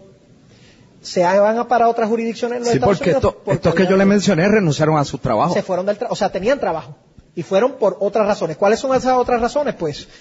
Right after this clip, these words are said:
Speaker 1: un mejor sistema de educación público para sus hijos, acceso a salud en las distintas partes de Puerto Rico que sea de calibre global,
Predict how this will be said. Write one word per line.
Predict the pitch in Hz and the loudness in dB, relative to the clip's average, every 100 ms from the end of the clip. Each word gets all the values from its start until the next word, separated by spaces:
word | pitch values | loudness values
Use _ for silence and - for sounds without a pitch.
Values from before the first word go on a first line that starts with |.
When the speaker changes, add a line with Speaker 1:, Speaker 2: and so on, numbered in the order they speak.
| - _ - | -20 _ -6
Speaker 1:
un | 185 | 0
mejor | 180 156 | 0 0
sistema | 165 170 160 | -2 -2 0
de | |
educación | 151 147 - 196 208 | 0 -2 -2 -2 -2
público | 196 185 226 226 196 | -4 0 0 0 -2
para | 175 156 | -4 -6
sus | 165 180 | -8 -4
hijos, | 233 196 - _ _ - - - | -2 -4 -8 _ _ -20 -20 -8
acceso | 175 - 208 202 - 196 190 196 | -6 -2 0 2 4 2 2 0
a | 175 | -2
salud | 180 175 240 - - - | -2 0 -2 -6 -20 -12
en | 185 165 160 | -6 -4 -4
las | 160 | -6
distintas | 156 185 175 185 | -4 -4 -2 -2
partes | 180 180 180 | -2 -2 -2
de | |
Puerto | - 170 165 | -2 -2 -2
Rico | 156 214 196 | -2 0 -2
que | |
sea | 170 170 | 0 0
de | 170 | 2
calibre | 165 165 165 160 165 175 | 0 2 4 2 0 -4
global, | 156 165 226 | -2 0 -2